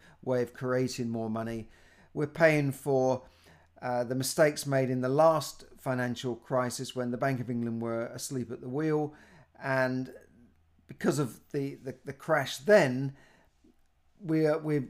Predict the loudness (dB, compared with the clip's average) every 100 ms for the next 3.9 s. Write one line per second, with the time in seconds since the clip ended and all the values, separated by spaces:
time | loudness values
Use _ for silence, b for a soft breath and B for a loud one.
0 | 0 0 2 2 2 0 -8 _ _ -6
1 | 0 0 0 2 2 2 2 0 -2 -4
2 | -2 -2 0 2 2 0 4 4 2 -2
3 | -4 -2 -2 -2 -4 2 4 4 0